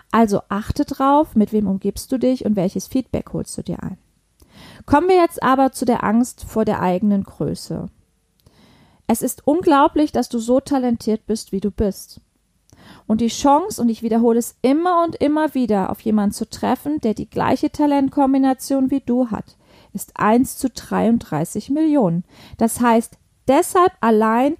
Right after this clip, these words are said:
bist du schon einzigartig. Warum kannst du das nicht akzeptieren? Du hast eine einzigartige Kombination. Das heißt,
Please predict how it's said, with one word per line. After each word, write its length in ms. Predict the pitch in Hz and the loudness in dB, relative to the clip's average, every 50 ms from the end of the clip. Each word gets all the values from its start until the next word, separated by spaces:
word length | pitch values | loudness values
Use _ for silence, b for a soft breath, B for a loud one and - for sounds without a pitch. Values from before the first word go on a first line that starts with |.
| b b b b _ - | b b b b _ 2
bist 380 | 254 269 285 - - - _ - | 2 2 2 0 -2 -10 _ -2
du 220 | 233 226 226 247 | -2 0 0 -2
schon 280 | - - - 294 302 - - | -4 -2 -2 -2 -2 -2 -4
einzigartig. 1000 | - 180 165 170 214 - - 269 262 - - - 302 359 403 - - - - - _ _ _ _ _ _ _ _ _ _ _ _ _ _ _ _ b b b b b b b b b b b b b b b b _ _ _ _ - | -2 -2 -2 -2 -4 -4 -4 -6 -6 -6 -6 -4 -2 -2 -2 -4 -6 -10 -10 -10 _ _ _ _ _ _ _ _ _ _ _ _ _ _ _ _ b b b b b b b b b b b b b b b b _ _ _ _ -10
Warum 720 | 180 202 247 240 - 349 415 - - 247 262 285 311 349 440 - _ _ _ _ _ _ _ _ _ _ - 151 - - | -4 -2 0 0 2 0 0 2 2 2 2 2 -2 -4 -6 -10 _ _ _ _ _ _ _ _ _ _ -10 -8 -8 -6
kannst 360 | - 240 247 285 - - - | -2 0 0 0 0 -4 -6
du 60 | 302 | -4
das 260 | 285 - 233 - - 233 | -2 -2 -2 -2 0 2
nicht 400 | 220 247 285 - - - - - _ | 2 2 2 0 -6 -20 -20 -18 _
akzeptieren? 1120 | - - - _ - - - 233 _ _ - - - 269 262 262 247 - - 165 170 196 196 _ _ _ _ _ _ _ _ _ _ _ b b b b b b b b b _ _ _ _ _ - | -14 -14 -14 _ -14 -8 -8 -8 _ _ -12 -6 -4 -2 0 0 -2 -2 -4 -6 -6 -8 -10 _ _ _ _ _ _ _ _ _ _ _ b b b b b b b b b _ _ _ _ _ 0
Du 240 | 277 311 359 415 466 - _ _ - - | 4 6 6 6 4 0 _ _ -6 -4
hast 300 | 277 277 - - _ - | -2 -2 -4 -6 _ -4
eine 300 | - 240 240 240 - - | -2 2 2 2 0 0
einzigartige 760 | 202 226 262 302 - - 294 - - 240 269 - 247 247 240 | -2 0 0 -2 -2 -6 -6 -4 -2 -4 -2 -4 -4 -6 -6
Kombination. 1120 | - - 254 247 233 233 233 220 220 208 - - - - 277 269 233 190 175 175 175 185 b b b b b b | -4 -2 0 2 4 4 4 2 2 -2 -4 -8 -6 -2 0 0 2 0 0 -4 -6 -8 b b b b b b
Das 240 | b 220 220 - - | b -4 -4 -2 -2
heißt, 360 | 254 233 247 240 - - | 0 0 0 0 -2 -6